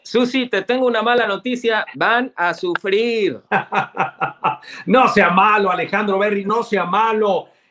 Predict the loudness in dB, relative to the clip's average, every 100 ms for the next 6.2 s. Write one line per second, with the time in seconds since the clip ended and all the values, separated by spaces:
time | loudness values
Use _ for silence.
0 | -8 -4 -2 0 0 0 0 -2 0 0
1 | 0 -4 -4 -2 0 0 -2 0 0 0
2 | -2 -2 -4 -4 -6 -6 -8 -4 -2 -2
3 | -4 -4 -6 -4 -4 -4 -6 -4 0 2
4 | 2 2 2 4 4 2 0 0 2 0
5 | -2 -4 0 0 -2 -6 -6 -2 -2 -2
6 | -6